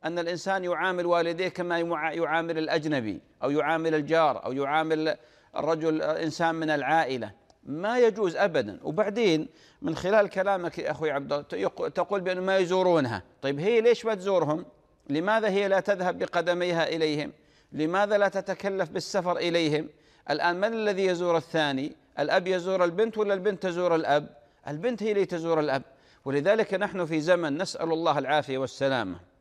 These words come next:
انتشر فيه العقوق، انتشر فيه والعياذ بالله ال-، القطيعة بين ال-، الأرحام، انتشر فيه اختلاط المفاهيم. أصبح الآن بعض الأولاد يعامل والديه مثل ما يعامل الشخص الأجنبي،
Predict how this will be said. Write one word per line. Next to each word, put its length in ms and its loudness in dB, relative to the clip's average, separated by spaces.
انتشر 420 0
فيه 180 2
العقوق، 580 4
انتشر 480 0
فيه 240 0
والعياذ 460 4
بالله 480 2
ال-، 340 2
القطيعة 720 2
بين 300 -2
ال-، 200 0
الأرحام، 680 -2
انتشر 480 -2
فيه 460 0
اختلاط 520 2
المفاهيم. 760 2
أصبح 360 -2
الآن 300 2
بعض 240 0
الأولاد 680 0
يعامل 440 0
والديه 460 2
مثل 200 -6
ما 120 -2
يعامل 380 0
الشخص 340 -6
الأجنبي، 520 -2